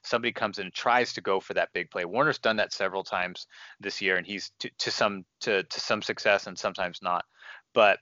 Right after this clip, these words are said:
you know, Tennessee on that play, I don't know what. They were just,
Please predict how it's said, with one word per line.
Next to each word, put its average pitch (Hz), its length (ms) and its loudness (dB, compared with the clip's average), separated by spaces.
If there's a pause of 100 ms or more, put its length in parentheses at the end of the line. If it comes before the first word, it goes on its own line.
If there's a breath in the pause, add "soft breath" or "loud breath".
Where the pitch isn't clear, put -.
(280)
you 117 100 -6
know, 95 180 2
Tennessee 120 500 2
on 90 120 4
that - 180 -2
play, 82 400 -2
I 101 160 2
don't 90 120 0
know 76 200 -8
what. 87 280 2 (180)
They 85 120 0
were 85 80 -2
just, - 280 -10